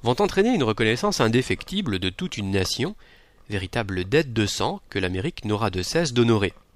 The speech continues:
C'est dans cet esprit que, deux siècles plus tard, en mille neuf cent dix-sept, madame Chandler, fondatrice du Mémorial Lafayette, secondée dans son entreprise par John Moffat, fera l'acquisition du château de Chavagnac afin de lui rendre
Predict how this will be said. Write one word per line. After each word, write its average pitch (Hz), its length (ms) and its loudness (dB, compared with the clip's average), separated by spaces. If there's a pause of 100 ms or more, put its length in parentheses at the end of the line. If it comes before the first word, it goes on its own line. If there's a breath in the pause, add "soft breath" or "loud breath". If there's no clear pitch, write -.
(640)
C'est - 140 -6
dans 160 120 0
cet 202 220 0
esprit 104 340 -2
que, - 160 -10
deux 92 260 -2
siècles 160 380 0
plus 117 160 -4
tard, 92 260 6
en 90 80 0
mille 113 140 0
neuf 101 140 0
cent 160 140 -2
dix-sept, 131 400 -4 (480 loud breath)
madame 95 340 0 (140)
Chandler, 139 680 -2
fondatrice 113 600 -2
du 95 100 -6
Mémorial 92 500 0
Lafayette, 127 480 -2 (480 loud breath)
secondée 143 540 2
dans 123 160 0
son 98 160 -6
entreprise 101 500 -6
par 87 380 -2
John 104 260 0
Moffat, 107 400 0 (520 loud breath)
fera 117 320 2
l'acquisition 92 880 -4
du 104 140 -4
château 95 340 -2
de 92 120 -6
Chavagnac 107 680 0
afin 175 280 -2
de 104 140 -2
lui 98 280 0
rendre 117 440 -2